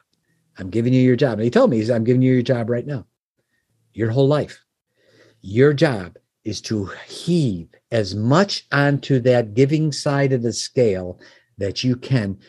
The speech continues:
Do your best, your humanly best possible to get that scale out of balance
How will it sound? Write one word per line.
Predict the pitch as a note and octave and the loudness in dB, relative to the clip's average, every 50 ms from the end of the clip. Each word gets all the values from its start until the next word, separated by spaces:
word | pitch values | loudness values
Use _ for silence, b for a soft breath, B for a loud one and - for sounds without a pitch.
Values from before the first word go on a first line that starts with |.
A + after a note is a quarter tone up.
| b b _ G#2+ G#2 | b b _ -12 -2
Do | G2+ C3 D3 E3 F3 | 0 4 4 4 4
your | E3 D3 C#3+ D#3 D3+ D#3 D#3+ E3 D3 | 4 4 4 4 4 4 4 2 0
best, | B2 G#2 F#2+ C#3 D3+ D#3+ C3 - - - - - - _ _ _ _ _ _ - | -2 -2 0 2 2 2 2 -2 -4 -10 -12 -14 -18 _ _ _ _ _ _ -2
your | A2 B2 A#2+ A2 | 2 2 2 2
humanly | F2+ - - D#3+ F3+ F#3 F#3+ F#3+ F#3 F3+ F3 F3 F#3 F3+ | 0 -2 0 2 2 4 4 2 2 0 0 0 -2 -2
best | D#3+ C#3+ C3 D3 E3+ E3+ E3 - - _ _ | -4 -2 0 0 0 0 0 -4 -8 _ _
possible | - - - - E3+ D#3+ - - B2 A2 G#2 F#2+ | -18 -10 -8 -6 -6 -6 -6 -6 -6 -6 -8 -8
to | - - G#2+ | -10 -10 -4
get | G2+ B2+ C#3 C#3 - | 0 0 0 0 0
that | D3+ C#3+ C#3 C3+ - | 0 0 0 -2 -4
scale | - - - C#3 C3+ C3 C3 C3 - - | -8 -2 0 2 4 4 2 0 -2 -2
out | B2+ C#3 D#3 F3+ | -2 0 2 2
of | D#3 C3+ | 2 4
balance | D3 D3 C#3 C3 A2 G2 F#2 F2 - - | 4 4 4 2 0 -2 -6 -10 -14 -18